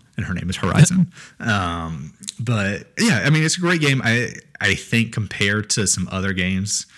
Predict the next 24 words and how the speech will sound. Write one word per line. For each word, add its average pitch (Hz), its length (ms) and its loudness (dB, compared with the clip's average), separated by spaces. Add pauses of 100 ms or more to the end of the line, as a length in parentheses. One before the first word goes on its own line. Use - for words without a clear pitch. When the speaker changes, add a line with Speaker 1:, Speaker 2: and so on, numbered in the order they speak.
(300)
Speaker 1:
I 92 100 -2
played 98 320 -2
later 90 240 -2
on, 95 180 -2
I'm 90 60 -2
like, - 180 -8 (100)
I 98 140 2
can, 90 340 -4 (880)
again, 104 340 4
not 151 180 4
outdated, 143 640 2
but, 113 120 2
like, 90 380 -4 (840)
I 92 160 -2
think 92 440 -2
they 92 180 -2
need 85 460 -4
to 82 420 -2
really, 85 500 -4
like, 90 260 -6
reevaluate 90 1000 -2
how 87 500 -2
they 85 180 -6
present 82 920 -4